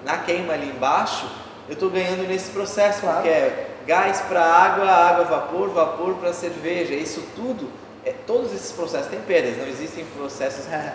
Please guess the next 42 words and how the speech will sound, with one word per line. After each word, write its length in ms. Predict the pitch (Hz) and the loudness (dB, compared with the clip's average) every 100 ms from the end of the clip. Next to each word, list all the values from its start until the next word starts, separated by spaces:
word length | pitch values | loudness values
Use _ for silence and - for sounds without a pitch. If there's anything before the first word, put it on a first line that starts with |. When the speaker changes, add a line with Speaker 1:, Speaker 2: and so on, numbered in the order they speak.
| - | -4
Speaker 1:
perfeitamente 1300 | 156 147 165 160 160 160 143 147 156 147 147 147 135 | -4 -4 0 0 2 0 0 -4 -6 -6 -8 -8 -8
eficientes, 720 | 143 143 135 - 135 120 - | -10 -10 -12 -8 -6 -4 -8
né? 100 | 113 - | -10 -10
Tudo 100 | 196 | -2
Speaker 2:
O 40 | |
mais 200 | 185 - | 0 2
Speaker 1:
tem 80 | 190 | 0
Speaker 2:
eficiente 260 | 190 180 165 | 0 2 2
Speaker 1:
perdas. 160 | 226 | 2
Speaker 2:
seria 220 | - 202 202 | -2 -2 0
o 60 | |
elétrico, 560 | 247 208 160 - - 147 | 2 4 2 0 -6 -6
né? 140 | 156 | -2
Speaker 1:
Exato. 420 | 160 170 - - | 0 2 2 0
Speaker 2:
Que 60 | - | 2
tá 200 | 165 156 | 2 4
imerso 460 | 170 196 175 160 151 | 2 0 0 0 2
Speaker 1:
O 40 | |
Speaker 2:
ali. 60 | 160 | 4
Speaker 1:
elétrico 340 | 151 156 131 - | 6 4 2 -4
de, 140 | 175 | -2
é 60 | 160 | -2
de 100 | - | -4
todos 400 | - 151 156 160 | -6 -6 -4 -2
é 80 | 147 | 0
o 200 | 143 113 - - - | 0 -4 -10 -14 -6
gastei 340 | 139 139 170 | -2 0 2
energia, 460 | 175 165 143 156 175 | 2 2 0 -2 -2
virou 180 | 185 180 | 0 -4
temperatura. 600 | 190 202 220 220 135 107 | -6 -6 -8 -6 -6 -4
O 120 | 117 | 2
elétrico 460 | 123 135 156 - 170 | 4 4 0 -2 -2
é 40 | |
o 40 | |
que 120 | 165 160 | -2 -4
mais 380 | 147 165 185 - - - - | -4 -4 -4 -12 -14 -16 -6
rende, 400 | 160 185 180 117 - - - - - | -2 -2 -4 -10 -14 -16 -18 -18 -8
é, 60 | 120 | -2
é, 440 | 123 120 123 123 123 | -2 0 0 0 0
na 100 | 135 | -4
eficiência 600 | - - - 135 135 139 | -4 -10 -10 -10 -10 -10
de 540 | 135 143 139 139 131 | -6 -4 -4 -4 -6